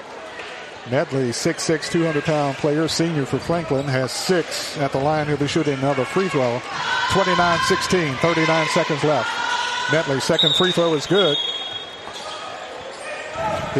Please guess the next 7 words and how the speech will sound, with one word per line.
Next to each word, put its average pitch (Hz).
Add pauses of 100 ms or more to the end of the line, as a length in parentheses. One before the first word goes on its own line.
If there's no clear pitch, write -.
has 127
seven. 160 (1400)
Columbia 156
will 151
have 151
Cutlet, 190 (340)
McCoy, 151